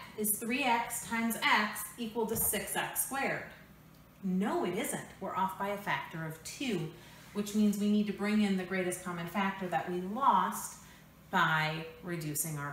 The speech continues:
fractions. At this point, and I would check the whole thing. Our smile, x and negative six, which is negative five multiplied by two,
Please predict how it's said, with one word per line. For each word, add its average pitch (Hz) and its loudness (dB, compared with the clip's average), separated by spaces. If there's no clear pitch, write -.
fractions. - -2
At 185 -6
this 233 2
point, 233 -2
and 285 0
I 294 6
would 240 2
check 226 0
the 208 2
whole 185 4
thing. 151 -4
Our 185 0
smile, 175 0
x 170 -2
and 175 -2
negative 170 -4
six, - -2
which 180 -12
is 170 -4
negative 165 -4
five - -4
multiplied 156 -6
by 135 -8
two, 247 -2